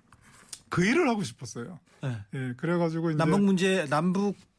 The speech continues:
Speaker 2: 간에 조금 더 도움을, 보탬을
Speaker 1: 네네네.
Speaker 2: 되고
Speaker 1: 그래서
Speaker 2: 가교가
Speaker 1: 이제
Speaker 2: 되는, 네.
Speaker 1: 그, 그 당시에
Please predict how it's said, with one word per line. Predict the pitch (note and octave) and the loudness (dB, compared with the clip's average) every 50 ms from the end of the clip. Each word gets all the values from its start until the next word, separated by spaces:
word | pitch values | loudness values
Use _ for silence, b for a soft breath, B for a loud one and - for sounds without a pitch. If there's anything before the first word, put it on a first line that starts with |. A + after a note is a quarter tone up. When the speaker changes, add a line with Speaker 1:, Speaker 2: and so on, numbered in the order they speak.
| _ _ | _ _
Speaker 2:
간에 | - G3+ F#3 F3+ F#3+ G#3 G#3 G3 | -2 0 2 2 2 2 2 0
조금 | F#3+ - G3+ G3 G3 G3 F#3 | -2 -2 -6 -4 -2 -2 -2
더 | E3+ - F3 E3+ D#3 - | -2 -2 -2 -4 -2 -2
도움을, | D3 D#3+ E3+ F3 E3 D3 B2+ A#2+ G#2+ - | 0 0 2 2 0 0 -2 -4 -4 -4
보탬을 | - D3+ D3 E3 F3 F3 | -4 -2 0 2 2 2
Speaker 1:
네네네. | E3+ D#3+ D3+ | 2 2 2
Speaker 2:
되고 | D3 C#3 C3+ C3+ B2 | 2 2 0 0 -2
Speaker 1:
그래서 | B2 - A3+ A#3 A#3 B3 | -2 0 2 2 2 4
Speaker 2:
가교가 | G#3+ G3+ | 4 4
Speaker 1:
이제 | G3 G3+ G3+ F#3+ | 4 4 2 2
Speaker 2:
되는, | F3 E3+ E3 D3 C#3 | 2 0 -2 -4 -6
네. | C#3 C3+ A#2+ G#2 - - - - - - - - - - | -8 -10 -10 -12 -14 -18 -18 -18 -18 -18 -18 -18 -12 -6
Speaker 1:
그, | - F#3+ F#3+ - | -4 -4 -4 -4
그 | - F#3 F3 | -2 0 2
당시에 | G#3+ A3 A3+ A3 - A3 G#3+ G3+ G3+ G3+ G3 F#3+ F#3 E3 | 2 4 2 2 2 2 2 4 4 4 4 2 2 -2